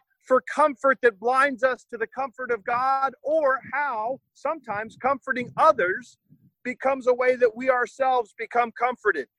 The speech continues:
Uh, there is a, a group that, uh, my wife and I were, were talking to. Is a, it will, it's a pyramid scheme that will go unnamed at this point.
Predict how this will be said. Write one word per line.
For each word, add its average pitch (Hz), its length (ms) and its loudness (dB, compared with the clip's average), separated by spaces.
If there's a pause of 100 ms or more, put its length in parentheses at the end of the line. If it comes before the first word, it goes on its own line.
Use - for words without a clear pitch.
(260)
Uh, 240 240 6
there 247 320 4
is 240 260 -4 (160)
a, 214 100 2 (720)
a 190 40 -10
group 285 400 -2 (880)
that, 233 160 2 (140)
uh, 202 140 2 (440)
my 190 120 -4
wife 247 320 0
and 240 80 -4
I 233 180 0
were, 190 240 -4
were 175 100 -6
talking 240 420 -4
to. 220 160 0
Is 175 180 -8
a, 156 80 -4 (360)
it 175 40 -16
will, 165 280 -6
it's 165 220 -6
a 180 60 -8 (140)
pyramid 226 420 4
scheme 214 340 -4
that 165 120 -2
will 170 80 -8
go 185 400 2
unnamed 196 420 -6
at - 120 -12
this 185 140 -10 (120)
point. 233 220 0